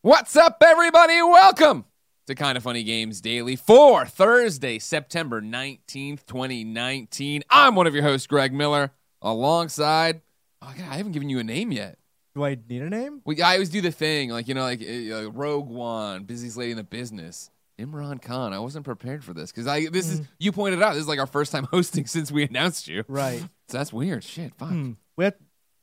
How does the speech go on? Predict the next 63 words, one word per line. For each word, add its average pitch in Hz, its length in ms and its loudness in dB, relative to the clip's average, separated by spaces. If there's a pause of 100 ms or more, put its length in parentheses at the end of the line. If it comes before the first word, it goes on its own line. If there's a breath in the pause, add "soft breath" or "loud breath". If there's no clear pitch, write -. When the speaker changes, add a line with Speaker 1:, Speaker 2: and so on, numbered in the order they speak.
Speaker 2:
maybe 170 200 0
we 208 100 0
crowdsource 147 500 -4
that. 113 240 -10
Maybe 160 180 -2
somebody 151 340 -4
can, 147 180 -10
like, 139 280 -6 (240)
'cause 294 120 -6
Speaker 1:
Sure. 165 220 0
Speaker 2:
they, 202 120 -2
they've 262 60 -4
been 262 100 -8
doing 269 100 -2
a 240 60 0
pretty 220 180 -4
decent 190 220 -8
job 165 260 0
of, 156 140 -4
like, 151 240 -6 (340)
okay, 180 220 -2
the, 165 340 -2
the 180 100 -4
Fran 175 440 -2
stuff 160 280 -4
was 160 120 -8
good. 143 260 -4
Speaker 1:
I've 214 140 4
enjoyed 254 240 -2
the 214 60 -8
coupling. 120 600 -4
Yeah, 151 160 0
Speaker 2:
Yeah. 117 60 0
Speaker 1:
of 110 80 -6
coupling 143 400 -4
you 131 100 -4
with 123 100 -4
everybody 117 380 -6
and 117 80 -12
trying 113 140 -8
to 113 40 -12
figure 104 220 -6
out 104 60 -4
what 95 100 -6
your, 110 140 -6
your 104 160 -12
couple 113 280 -10
name 113 220 -8
is. 190 80 -2
Speaker 2:
I 185 60 0
feel 202 120 -2
like 214 120 0
the 196 80 -4
Gary 185 240 -2
Whitta 170 240 -2
stuff 156 260 -2
hit 170 180 -6
some 156 140 -10
roadblocks 156 720 -4
'cause 160 140 -10
people 156 180 -8
were 151 100 -6
like 143 280 -6